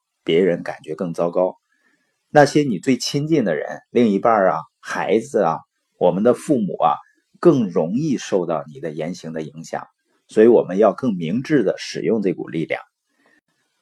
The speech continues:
第三点呢，就是在消极的环境中，提升者也能产生积极影响。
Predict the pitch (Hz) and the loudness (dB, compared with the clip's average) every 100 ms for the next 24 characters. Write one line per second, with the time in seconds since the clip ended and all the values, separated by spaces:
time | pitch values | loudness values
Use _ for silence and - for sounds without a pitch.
0 | _ - 156 - 160 160 110 - 80 76 | _ 2 4 6 6 6 2 2 -2 -2
1 | - 107 110 117 107 92 - 165 165 165 | 0 0 4 8 8 8 4 6 6 4
2 | 92 87 - 73 87 87 87 85 - - | -2 -2 -2 -6 -6 -4 -2 -4 -6 -12
3 | - 113 - 139 135 80 - - 82 - | -2 0 2 0 0 -2 -2 -2 0 0
4 | 90 131 - 71 82 80 - 92 80 76 | -2 -4 -4 -8 -8 -10 -8 -8 -8 -8
5 | 76 76 - | -10 -10 -10